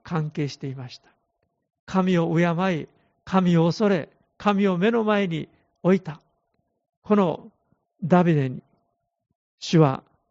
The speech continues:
命の約束を与えておられたんです。「滅びをお見せにならないからです」とありますけれども、これは永遠の滅び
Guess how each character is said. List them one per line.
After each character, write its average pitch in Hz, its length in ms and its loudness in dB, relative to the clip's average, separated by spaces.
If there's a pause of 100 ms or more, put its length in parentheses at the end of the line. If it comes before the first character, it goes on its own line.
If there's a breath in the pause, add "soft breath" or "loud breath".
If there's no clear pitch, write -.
(420)
命 208 400 2
の 151 100 2
約 139 240 -2
束 135 320 -8
を 233 300 -8 (440)
与 143 260 -4
え 135 40 -4
て 143 100 -8
お 131 60 -6
ら 135 120 -6
れ 127 60 -10
た 131 120 -14
ん 190 140 -16
で - 80 -20
す。 - 180 -20 (1500)
「滅 165 340 4
び 156 80 4
を 151 200 0
お 147 80 0
見 156 120 0
せ 160 160 -6
に 151 140 -6
な 147 120 -6
ら 156 140 -6
な 170 160 -6
い 185 60 -6
か 185 140 -10
ら 170 120 -6
で 196 140 -12
す」 - 180 -20
と - 80 -20 (240)
あ 139 100 -10
り 143 120 -6
ま 135 140 -10
す - 100 -20
け - 80 -14
れ 131 80 -12
ど 139 80 -12
も、 190 260 -10 (480)
こ 180 120 0
れ 185 80 6
は 185 280 2 (320)
永 180 260 6
遠 226 220 0
の 208 180 -2
滅 165 420 -2
び - 60 -20